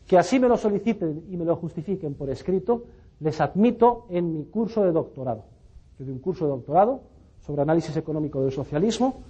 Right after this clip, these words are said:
que empieza en el mes de enero y dura hasta mayo. Es todos los viernes después de clase, de siete a nueve. Aquellos alumnos que deseen asistir a este curso me tienen que hacer una instancia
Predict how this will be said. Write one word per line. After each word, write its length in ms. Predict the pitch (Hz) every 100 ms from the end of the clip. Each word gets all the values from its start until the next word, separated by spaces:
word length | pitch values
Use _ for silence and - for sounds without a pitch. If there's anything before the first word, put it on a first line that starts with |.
| - -
que 80 | -
empieza 340 | 143 185 185 151
en 40 |
el 100 | 151
mes 200 | 185 143
de 220 | 135 135
enero 420 | 147 202 254 - -
y 40 |
dura 180 | 143 160
hasta 240 | 147 -
mayo. 240 | 135 127 - - -
Es 140 | 143 -
todos 240 | 190 190
los 180 | 165 135
viernes 360 | 220 233 208 160
después 320 | - 175 143
de 80 | 135
clase, 320 | 151 - - - - - -
de 80 | 131
siete 400 | - 190 226 208
a 80 | 139
nueve. 260 | 135 120 - - - - - -
Aquellos 360 | 160 254 240
alumnos 520 | 208 160 123 117 - - - _ -
que 100 | 170
deseen 480 | _ 220 214 151 -
asistir 500 | 170 - - 196 165 151
a 60 |
este 180 | - 160
curso 340 | 247 233 254
me 80 | 233
tienen 200 | 214 214
que 60 | 196
hacer 140 | 180
una 140 | 156 139
instancia 580 | - 269 277 269 294